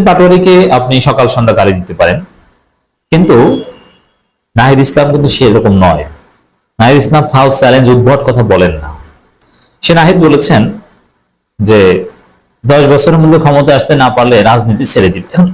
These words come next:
এত কনফিডেন্ট, এটা তো বিএনপিও বলতে পারে না, জামাতও বলতে পারে না। আর এই শিশু দল, নতুন শিশু বলতে নতুন দল, ইনফ্যান্ট ইন্ডাস্ট্রি, মানে আসলে তো শিশু ইন্ডাস্ট্রি না, শিশু জন্ম দেয় না বা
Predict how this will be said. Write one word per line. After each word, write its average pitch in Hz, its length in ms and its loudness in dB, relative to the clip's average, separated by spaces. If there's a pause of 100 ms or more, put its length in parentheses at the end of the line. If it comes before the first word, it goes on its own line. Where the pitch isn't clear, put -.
(160)
এত - 100 -6 (160)
কনফিডেন্ট, 123 440 0 (220)
এটা 135 120 -2
তো 156 180 0
বিএনপিও 165 500 2
বলতে 165 220 2
পারে 147 120 2
না, 135 180 0
জামাতও 143 400 0
বলতে 156 200 0
পারে 90 200 0
না। 76 60 -8 (1300)
আর 131 240 0
এই 143 60 2 (120)
শিশু 202 260 2
দল, 127 260 2 (160)
নতুন 151 220 0 (120)
শিশু 185 280 0 (100)
বলতে 202 200 2 (280)
নতুন 147 200 2 (100)
দল, 82 120 0 (380)
ইনফ্যান্ট 160 380 0
ইন্ডাস্ট্রি, 139 500 0 (260)
মানে 135 120 2 (180)
আসলে 156 280 0
তো 170 120 2
শিশু 180 240 2
ইন্ডাস্ট্রি 131 360 0
না, 76 60 -2 (340)
শিশু 156 160 2 (100)
জন্ম 127 240 0
দেয় 92 160 0
না 82 40 -10 (240)
বা 135 80 -2